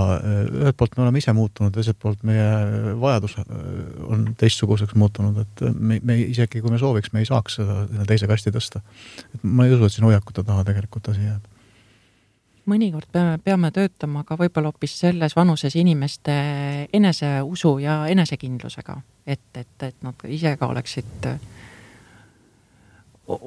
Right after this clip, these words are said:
Speaker 2: oleksid valmis uskuma, et, et nad, nad veel saavad ja nad on veel õppimisvõimelised ja nad, nad püsivad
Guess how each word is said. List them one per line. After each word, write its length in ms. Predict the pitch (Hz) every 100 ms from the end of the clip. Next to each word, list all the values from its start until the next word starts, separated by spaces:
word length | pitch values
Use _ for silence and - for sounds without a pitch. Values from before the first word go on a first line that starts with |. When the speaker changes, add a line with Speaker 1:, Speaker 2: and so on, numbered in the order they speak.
| 147
Speaker 2:
oleksid 640 | 160 147 - 139 - 156
valmis 380 | 147 180 147 139
uskuma, 460 | 185 - - 127 123
et, 180 | - 123
et 160 | -
nad, 320 | 135 - - 135
nad 220 | 139 143 -
veel 100 | 170
saavad 400 | 156 156 123 -
ja 80 | 131
nad 180 | 123 135
on 80 | 131
veel 100 | 127
õppimisvõimelised 1080 | 139 - 131 117 131 135 123 117 120 110 -
ja 80 | 123
nad, 160 | 120 - 131
nad 160 | 120 -
püsivad 420 | 139 147 131 107